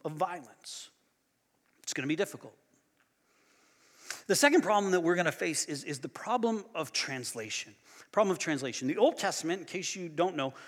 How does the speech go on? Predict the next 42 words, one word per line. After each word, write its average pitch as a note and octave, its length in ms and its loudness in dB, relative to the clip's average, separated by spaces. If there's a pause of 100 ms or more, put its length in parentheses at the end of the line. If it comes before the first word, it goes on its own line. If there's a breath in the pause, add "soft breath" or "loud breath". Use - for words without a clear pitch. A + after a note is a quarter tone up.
(140 loud breath)
was C3+ 180 -2
written G3 260 -4
in G3+ 100 0
Hebrew, F#3 640 0
some F#3 280 0
in G3+ 80 -4
Aramaic, E3 680 -2 (200 loud breath)
but F3+ 140 0
we've F3 240 -2
translated E3 880 2
it D#3+ 220 0
over D3+ 260 0
time. C#3 580 -6 (300 loud breath)
And E3+ 80 4
we've E3+ 120 4
translated F3 680 2
it F3 180 2
into D3 400 0
English. G#3+ 420 2
And - 80 2
there F3+ 80 6
are F3 60 8
multiple F#3 480 2
texts, - 580 0
and F#3 200 -2
you F3+ 100 -8
can F#3 300 0
t-, F3+ 220 -2
take G#3 260 -2
those G3 160 0
texts - 400 -2 (260 loud breath)
and G#3 100 0
combine G3+ 520 6
them G#3 120 2
together F#3+ 600 0 (240 loud breath)
and, G3+ 160 -4
and, F3+ 220 2
and E3+ 220 4
try G3+ 160 4
to E3+ 60 2
translate G3 640 0
the C#3 220 0